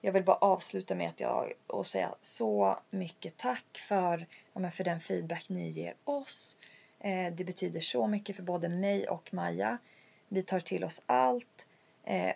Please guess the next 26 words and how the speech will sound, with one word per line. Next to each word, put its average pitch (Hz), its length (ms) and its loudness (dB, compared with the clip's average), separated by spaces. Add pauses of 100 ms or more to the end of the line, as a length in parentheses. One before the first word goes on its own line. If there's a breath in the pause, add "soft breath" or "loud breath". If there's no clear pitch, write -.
om 220 280 6
ni 208 160 4
gillar 233 420 2
det 190 140 2
ni 175 60 -2
hör 208 240 2
får 202 140 -4
ni 180 160 -4 (340)
verkligen 113 720 0
jättegärna 175 760 -2 (120)
dela 220 480 2
podcasten 247 840 -4 (520 soft breath)
i 214 120 -2
sociala 196 480 0
medier. 185 500 0 (460 soft breath)
Eh, 190 440 0 (380)
skicka 202 480 -4
in 185 340 0
en 170 140 -2
recension. 269 960 -2 (420)
Skriva 208 560 2
till 202 220 -2
oss. - 460 -4 (220)
Det - 480 -4 (300)
uppskattas - 580 -6
jättemycket. 190 580 -6